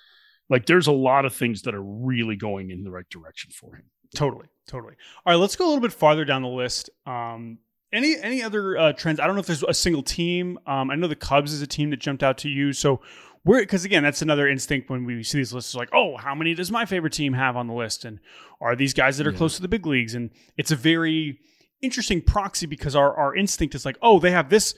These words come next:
Speaker 2: many guys on the list. That means they're the best farm system in baseball." And sometimes it is that simple. Sometimes the Orioles have seven, and it's because they have the best farm system.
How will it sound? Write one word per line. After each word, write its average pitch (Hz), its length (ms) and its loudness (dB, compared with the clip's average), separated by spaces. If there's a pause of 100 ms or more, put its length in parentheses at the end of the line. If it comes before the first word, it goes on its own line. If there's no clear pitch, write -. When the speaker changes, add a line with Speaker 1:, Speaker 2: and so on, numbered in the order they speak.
(260)
Speaker 2:
many 160 140 4
guys 156 240 4
on 147 60 -4
the 139 60 -4
list. 202 300 0
That 175 140 6
means 143 180 0
they're 131 340 0
the 131 180 -2
best 139 180 2
farm 151 160 -2
system 143 240 -8
in 156 60 -2
baseball." 180 280 0
And 127 100 -6
sometimes 143 440 -2
it 110 60 -10
is 107 140 -10
that 104 160 -8
simple. 117 280 -14
Sometimes 113 460 -8
the - 60 -12
Orioles 110 280 -8
have 117 160 -10
seven, 123 360 -4
and 131 100 -8
it's 120 120 -12
because 127 280 -10
they 123 80 -4
have 120 100 -4
the 120 60 -12
best 120 180 -4
farm 117 160 -8
system. - 320 -20